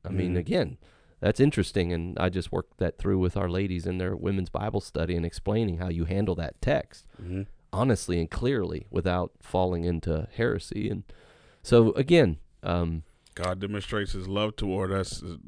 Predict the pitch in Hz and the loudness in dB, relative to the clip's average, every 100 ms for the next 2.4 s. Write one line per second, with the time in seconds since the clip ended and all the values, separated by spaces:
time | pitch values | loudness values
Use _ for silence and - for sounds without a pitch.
0 | 95 92 98 101 104 95 - 101 90 - | -4 -2 0 0 -2 -4 -4 -4 -4 -4
1 | 110 95 92 - 92 87 - 110 113 110 | -4 -4 -6 -8 -8 -8 -6 -4 -4 -4
2 | 107 52 - | -8 -10 -12